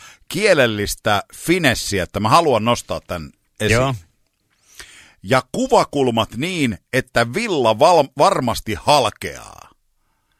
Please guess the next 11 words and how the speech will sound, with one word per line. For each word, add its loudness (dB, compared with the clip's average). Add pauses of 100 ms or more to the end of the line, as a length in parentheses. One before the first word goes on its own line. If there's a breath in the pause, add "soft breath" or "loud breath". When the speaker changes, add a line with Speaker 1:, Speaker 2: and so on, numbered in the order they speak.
(600)
Speaker 1:
Siis -2
kuinka 2
kauniisti 2
voi 4 (100)
puhua 2
siitä, -6 (240 loud breath)
että -2
haluaa 4
tirkistellä -4
naisen -2
ulkosynnyttimiä? -6